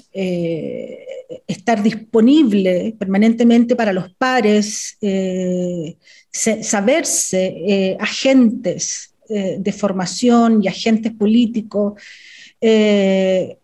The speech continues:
y, y siempre en ese marco como colectivo, si bien, por supuesto, las uni-, la, las individualidades, eh, están, lógicamente. Entonces, creo que en ese, en ese momento yo, yo tengo la impresión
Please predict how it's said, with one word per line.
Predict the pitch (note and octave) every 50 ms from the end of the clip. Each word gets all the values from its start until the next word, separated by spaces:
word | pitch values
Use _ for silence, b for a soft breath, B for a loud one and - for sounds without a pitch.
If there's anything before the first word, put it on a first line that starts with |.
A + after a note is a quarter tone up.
| _ _ _ -
y, | A#3 A#3 - A#3+
y | A#3 A3
siempre | - - B3+ A#3+ A#3 B3+ C4+ B3+
en | B3
ese | A#3 A#3 - B3+
marco | A#3 A3+ A#3 A3+ - - B3 A#3
como | A#3 G#3 G3 G3 G3 F#3+ F#3+ F#3 -
colectivo, | G3 F#3+ F#3 F#3 - - D#4 C#4 G3+ F#3
si | F#3 - G3
bien, | G3 G#3 G#3
por | G#3+ G#3+ G#3
supuesto, | - G#3+ G3+ G#3 - - - G#3
las | G3 F#3 F3
uni-, | F#3 F#3+ F3+ F3+ F3+ - - F#3+
la, | F3+ F3 E3+ E3+ F3 F3 F3
las | G3+ F3+ F3+
individualidades, | F#3+ F#3 F3+ F3+ F#3+ F#3+ F#3+ F#3 F#3 F3+ F3+ F3+ F3+ F#3 F#3+ G3 G#3 G#3+ G#3+ A3 G#3+ G#3+ G#3+ G#3+ - - -
eh, | G3 F#3 F3+ F3 F3 - -
están, | G3 - - - C#4 A3+ F3 D3+ C#3 - - _ _ _ _
lógicamente. | - F#3+ F3+ - - E3+ - F#3 F#3 - - - - - _ _ B B B B B B B B B B B B B _ -
Entonces, | A#3 A#3 A3+ A3 C4 D#4 E4 D#4+ - E4 -
creo | - E4 F4 F4 F4+
que | - D#4
en | D4 D4+
ese, | D#4+ D4+ - E4+ E4+ E4+ D#4+ C4+
en | C4+ C4+
ese | D4 D4 D4 E4
momento | E4 D#4+ D4+ D#4 E4 E4+ E4+ D#4 D#4 - - C4+ C#4 D4 D#4 D4 - -
yo, | A#3+ C4 C4+ C#4 C#4 B3 A#3
yo | A#3+ C4+ C#4 C#4 - _ -
tengo | C#4 C#4+ C#4 C#4 D4 D4+
la | C#4+ C#4 C4 B3 B3 A#3+ A#3 A3+ - -
impresión | A#3+ A#3+ A#3+ A#3 A#3 A#3 A3 G#3+ - - - - D#4 D#4 C#4+ B3 A#3 A#3+ B3+ C#4+ D4+